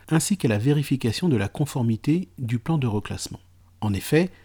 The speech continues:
au terme de l'article L douze cent trente-trois tiret cinquante-sept tiret trois du Code du travail, la Direction régionale de l'économie, de l'emploi, du travail et des solidarités,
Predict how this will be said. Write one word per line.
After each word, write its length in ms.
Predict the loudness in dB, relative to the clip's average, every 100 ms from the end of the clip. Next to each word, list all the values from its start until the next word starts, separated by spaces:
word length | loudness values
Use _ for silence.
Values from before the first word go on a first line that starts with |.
| -2
au 100 | 0
terme 220 | 4 4
de 80 | 4
l'article 480 | 2 -2 -2 -2 0
L 220 | 0 2
douze 140 | 0 0
cent 160 | 0
trente-trois 480 | 0 0 -2 -2 -4
tiret 280 | -4 -6 -2
cinquante-sept 720 | 0 -2 0 -2 0 -4 -4
tiret 260 | -8 -6 -8
trois 240 | -4 -2
du 120 | -2
Code 200 | -2 -4
du 100 | -4
travail, 460 | -6 -6 -4 -4 -6 -10 -20 _
la 120 | 0 4
Direction 420 | 4 4 2 2
régionale 400 | 4 4 4 4
de 80 | 4
l'économie, 680 | 2 2 2 4 4 4
de 140 | 2 0
l'emploi, 480 | 0 -2 0 0
du 140 | 0 -4
travail 440 | -4 -2 0 -2 -2
et 60 |
des 100 | -4
solidarités, 840 | -4 -2 -2 -2 -2 -2 -2 -2